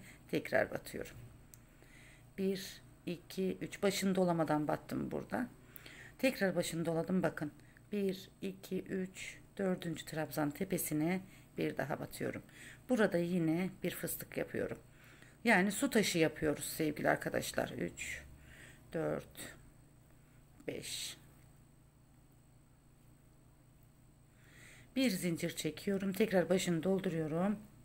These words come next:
Doluyorum. Aynı yerin dibine bir daha batıyorum. Bir, iki, üç, dört, beş. Bakın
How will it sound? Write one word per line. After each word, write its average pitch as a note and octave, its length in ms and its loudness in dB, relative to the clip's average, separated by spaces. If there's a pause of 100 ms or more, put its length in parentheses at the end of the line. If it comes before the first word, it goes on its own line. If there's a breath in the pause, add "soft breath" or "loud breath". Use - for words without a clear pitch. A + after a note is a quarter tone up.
Doluyorum. E3+ 520 0 (400 loud breath)
Aynı G#3+ 400 6
yerin D#3+ 400 4
dibine F#3 400 2
bir F3+ 180 4
daha D3 200 4
batıyorum. C3 480 -2
Bir, D#3+ 380 -6 (600 loud breath)
iki, D#3+ 540 -4 (1500 loud breath)
üç, - 520 -10 (1080 loud breath)
dört, D#3+ 600 -4 (760 loud breath)
beş. - 440 -2 (140)
Bakın - 240 -6